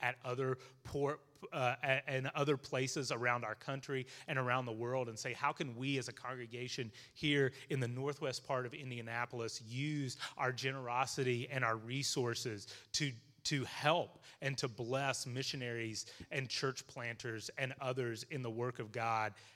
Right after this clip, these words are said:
at different points around this globe?" And so that's what we're praying for. That's what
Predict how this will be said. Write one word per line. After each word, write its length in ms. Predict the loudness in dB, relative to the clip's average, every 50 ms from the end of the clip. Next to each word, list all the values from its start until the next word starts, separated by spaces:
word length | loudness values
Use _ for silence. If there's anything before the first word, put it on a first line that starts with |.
| -10 -6
at 220 | -4 -4 -4 -2
different 340 | -2 -4 -2 -2 -8 -10 -10
points 420 | -10 -6 -4 -2 -2 -2 -4 -6 -2 0
around 400 | 2 2 4 4 2 2 2 -2
this 180 | -4 -4 -6
globe?" 580 | -6 -6 -8 -6 -4 -4 -4 -4 -6 -8 -10 -8 -6
And 160 | -4 -4 0
so 320 | 2 4 6 6 6 4 2 -2 -12 -14 -4 4
that's 360 | 8 10 10 10 8 6 4
what 140 | 4 4 6
we're 120 | 6 2
praying 440 | 2 2 0 2 4 4 4 2 0
for. 260 | -4 -2 -2 -2 0
That's 300 | 2 2 2 2 0 0 -2
what 200 | -2 -2 -2